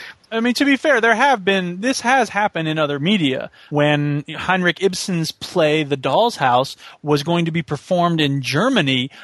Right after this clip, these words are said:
a German actress said, "I would never do what this woman does at the end of the play. I demand that it get changed." And because he had already agreed to let other people have the rights to the story, he f-, knew that if he didn't make the change, someone other mediocre writer would do it.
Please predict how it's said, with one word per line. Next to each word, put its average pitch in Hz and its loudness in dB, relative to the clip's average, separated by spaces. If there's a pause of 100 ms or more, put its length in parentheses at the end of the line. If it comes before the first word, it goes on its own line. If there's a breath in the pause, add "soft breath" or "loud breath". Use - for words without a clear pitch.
a 147 2
German 165 -2
actress 156 -2
said, 127 0
"I 135 2
would 165 -2
never 190 0
do 170 -4
what 165 -2
this 160 -6
woman 165 -2
does 151 2
at 156 -2
the 147 2
end 160 2
of 151 -6
the 143 -8
play. 160 0 (200 loud breath)
I 151 2
demand 156 -2
that 165 -4
it 160 -2
get 156 -2
changed." 143 -4 (240 loud breath)
And 151 -2
because 175 0
he 196 -2
had 180 2
already 175 2
agreed 165 -6
to 170 2
let 156 2
other 160 2
people 165 -6
have 156 0
the 147 -2
rights 165 0
to 170 -8
the 135 -4
story, 175 0 (360 loud breath)
he 196 2
f-, - -6
knew 202 2
that 156 2
if 147 0
he 240 0
didn't 214 2
make 143 0
the 147 -12
change, 143 -4
someone 160 0
other 165 2
mediocre 165 0
writer 165 2
would 139 -4
do 214 0
it. 143 0